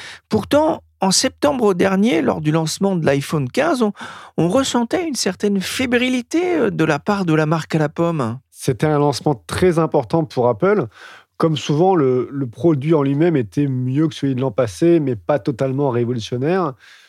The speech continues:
Speaker 2: Tout l'enjeu, c'est de l'imposer sur le marché pour que Apple confirme sa performance de l'année deux mille vingt-trois, alors que la concurrence s'intensifie. Surtout, on voit que Huawei, en Chine, revient très, très fort.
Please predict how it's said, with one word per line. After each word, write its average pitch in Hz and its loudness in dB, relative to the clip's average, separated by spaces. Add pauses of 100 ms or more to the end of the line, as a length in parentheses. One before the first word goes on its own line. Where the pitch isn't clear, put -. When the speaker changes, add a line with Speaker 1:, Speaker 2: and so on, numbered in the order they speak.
(180)
Speaker 2:
Tout 214 0
l'enjeu, 180 2
c'est 202 -2
de 131 -4
l'imposer 147 0
sur 139 -4
le 131 -2
marché 127 0 (320)
pour - -4
que 143 0
Apple 135 0 (100)
confirme 190 0
sa 135 -2
performance 143 0
de 117 0
l'année 135 0
deux 110 -4
mille 113 -2
vingt-trois, 117 -2 (640)
alors 165 2
que - -2
la 131 2
concurrence 139 -2
s'intensifie. 131 -2 (420)
Surtout, 151 -2
on 175 4
voit 135 2
que - -2
Huawei, 147 4
en 117 -4
Chine, 139 0 (460)
revient 123 0
très, - -2
très 139 -2
fort. 180 0